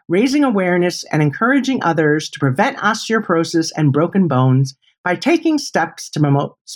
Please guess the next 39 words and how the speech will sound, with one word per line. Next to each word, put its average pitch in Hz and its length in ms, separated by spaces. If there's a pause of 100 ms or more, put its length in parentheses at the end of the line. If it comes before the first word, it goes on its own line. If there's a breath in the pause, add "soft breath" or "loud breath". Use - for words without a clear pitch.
promote 196 400
strong 170 520
bones 143 380
for 139 140
life. 131 200 (880)
Today, 233 480
we'll 208 100
be 208 100
talking 196 320
about 170 320
the 190 80
importance 170 540
of - 160
physical 277 340
activity 233 600 (280 soft breath)
and 247 120
how 370 140
to 392 80
get 349 180
motivated, 233 600 (200)
especially 190 840
if 170 120
you 180 60
haven't 180 240
been 160 120
exercising 147 640
consistently 143 640
for 147 240
a 147 80
while. 147 400 (560 loud breath)
Barbara, 269 320
thank 339 240
you 349 60
so 349 100
much 285 180
for 262 80
joining 202 400
me 185 220
today. - 380